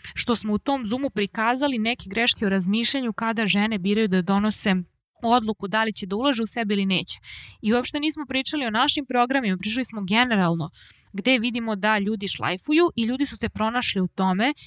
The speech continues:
i zahvalili su se zato što nisu videli to na taj način, a razlog zašto su uopšte bili otvoreni da to čuju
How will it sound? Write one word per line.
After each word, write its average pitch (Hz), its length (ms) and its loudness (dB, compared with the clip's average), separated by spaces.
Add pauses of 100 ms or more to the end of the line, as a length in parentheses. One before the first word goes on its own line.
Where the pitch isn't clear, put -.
(200)
i 233 100 0
zahvalili 240 640 0
su - 160 0
se - 180 -2
zato 202 240 0
što - 180 -2
nisu 240 340 -2
videli 214 400 0
to 240 240 0
na 208 100 0
taj 214 240 -2
način, 180 460 2 (480)
a 196 140 -2
razlog 254 380 2
zašto 262 300 2
su - 160 0
uopšte 240 280 -4
bili 233 260 -2
otvoreni 240 500 0
da 185 120 0
to 226 200 -2
čuju 196 460 2